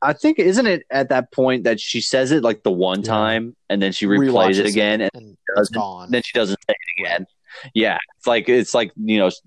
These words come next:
Speaker 1: playing the power of, you know, C C T V. <laughs> You know, C C T V really good at getting those, uh, <laughs> you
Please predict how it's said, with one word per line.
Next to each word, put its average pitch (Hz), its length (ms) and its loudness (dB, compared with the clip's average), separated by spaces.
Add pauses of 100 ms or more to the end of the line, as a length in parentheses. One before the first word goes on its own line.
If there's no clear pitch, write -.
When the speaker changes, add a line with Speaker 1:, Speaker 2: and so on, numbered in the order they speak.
(460)
Speaker 1:
playing 110 460 -2
the 110 100 -2
power 101 500 2
of, 98 200 2 (340)
you 110 140 0
know, 87 60 0
C 113 240 0
C 107 200 0
T 110 240 2
V. 101 400 4
<laughs> - 60 -6
You 180 140 4
know, 175 180 2 (340)
C 135 200 2
C 123 160 2
T 107 140 -10
V - 60 -8 (460)
really - 80 -12
good 120 180 4
at 110 140 0
getting 113 320 2
those, 113 460 4
uh, 104 440 4
<laughs> - 20 2
you 143 100 2